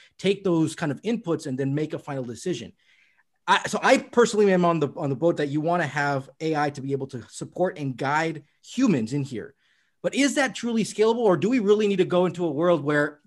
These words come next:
humans are gonna be completely out of the loop for these types of, like, customer three sixty, that we can just trust the A I system to go do everything and, and it's gonna work better than any human?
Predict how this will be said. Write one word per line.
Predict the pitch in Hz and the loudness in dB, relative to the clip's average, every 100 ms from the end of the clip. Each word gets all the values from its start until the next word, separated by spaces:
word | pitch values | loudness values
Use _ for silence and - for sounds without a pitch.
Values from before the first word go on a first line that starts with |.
| _ | _
humans | 247 311 226 | -8 -2 0
are | |
gonna | 190 | 0
be | 190 | -2
completely | 190 190 185 226 175 | -4 -6 -4 -4 -2
out | 143 | -4
of | 131 | -4
the | |
loop | 135 156 160 | -2 -2 -2
for | 156 143 - - | -4 -6 -10 -8
these | 165 185 | -4 -2
types | - 170 165 | 0 -2 -2
of, | |
like, | 143 135 | -4 -4
customer | 180 143 165 147 | -6 -6 -6 -6
three | 139 | -6
sixty, | 131 180 135 131 | -6 -6 -6 -8
that | 123 | -6
we | 165 | -6
can | 185 | -4
just | 180 - | -6 -8
trust | - 180 175 | -6 -6 -4
the | 175 156 | -6 -6
A | |
I | 156 147 | -4 -6
system | 143 139 147 | -8 -14 -12
to | 147 | -8
go | 139 143 | -4 -2
do | 143 135 | 0 -2
everything | 160 156 135 123 | -2 -4 -4 -6
and, | 117 113 - _ _ | -8 -10 -18 _ _
and | 147 139 131 117 - _ - | -6 -4 -4 -6 -14 _ -20
it's | 139 | -4
gonna | 190 160 | -2 2
work | 190 156 - - - | 2 0 -4 -20 -10
better | 156 165 151 | -2 0 2
than | 147 | 0
any | 151 | -4
human? | 143 165 127 82 | -6 -6 -6 -10